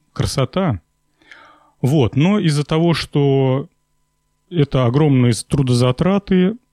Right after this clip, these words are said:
вс-, ведущие компании, производители семян, в основном это компания Monsanto, она накладывает жуткие ограничения на распро-, на распространение своих технологий. И как бы семечки купить не проблема, и вырастить из них огурцы тоже вообще не проблема, и более того, это всячески приветствуется.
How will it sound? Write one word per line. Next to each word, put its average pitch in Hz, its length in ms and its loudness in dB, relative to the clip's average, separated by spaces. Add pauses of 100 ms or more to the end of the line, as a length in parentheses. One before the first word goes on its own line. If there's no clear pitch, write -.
вс-, - 240 -14
ведущие 139 500 0
компании, 127 580 0
производители 120 600 0
семян, 131 680 0
в 98 80 -8
основном 120 420 0
это - 140 -4
компания 110 440 0
Monsanto, 160 680 -2 (380)
она 143 220 0
накладывает 139 560 0
жуткие 131 340 0
ограничения 131 640 2
на 165 100 4
распро-, - 400 -8 (100)
на 135 300 0
распространение 135 1000 0
своих 127 280 0
технологий. 135 720 0 (840)
И 151 460 2 (320)
как 127 200 0
бы 127 100 0
семечки 156 520 2
купить 156 400 0
не 156 80 2
проблема, 160 560 2
и 113 40 4
вырастить 123 480 0
из 120 100 0
них 127 240 0
огурцы 131 320 0
тоже 185 300 2
вообще 123 260 0
не 107 120 2
проблема, 113 480 0
и 104 40 0
более 113 280 2
того, 107 280 0
это - 140 -6
всячески - 500 -6
приветствуется. 156 960 -2